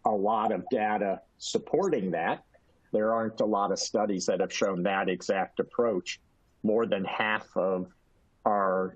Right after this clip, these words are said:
our colleagues do that. And interestingly enough, at least on last year's study, um,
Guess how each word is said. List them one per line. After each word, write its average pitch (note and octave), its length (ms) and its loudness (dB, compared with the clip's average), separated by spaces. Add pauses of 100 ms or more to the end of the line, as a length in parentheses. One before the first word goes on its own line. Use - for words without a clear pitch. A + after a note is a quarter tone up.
our G2+ 160 2
colleagues A2+ 600 2
do B2 220 2
that. F2+ 280 0
And G#2+ 180 -2 (120)
interestingly C3 800 0
enough, G#2+ 360 0
at - 160 -2
least C3+ 300 0
on G2 180 0
last A2 480 0
year's G2 400 2
study, F#2 540 0 (640)
um, G#2 340 2